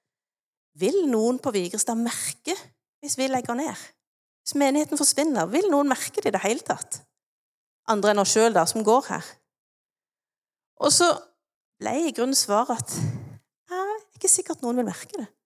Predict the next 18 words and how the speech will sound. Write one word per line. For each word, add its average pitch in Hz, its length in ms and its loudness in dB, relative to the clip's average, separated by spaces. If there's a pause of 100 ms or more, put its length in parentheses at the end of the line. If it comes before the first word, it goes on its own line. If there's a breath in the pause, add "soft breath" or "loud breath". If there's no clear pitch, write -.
(1500)
Og 277 140 0
det 320 360 4
fikk 320 300 0
oss 302 140 4
til 262 180 4
å 240 180 6
så 269 160 4
se - 260 4
mye 254 220 4
mer 254 220 4 (240)
utover, 277 460 2 (120)
sant? 269 380 0
For 247 120 -4
vi 247 120 4
har 240 160 6
jo 311 160 2
som 233 220 0 (680)
visjon 226 460 2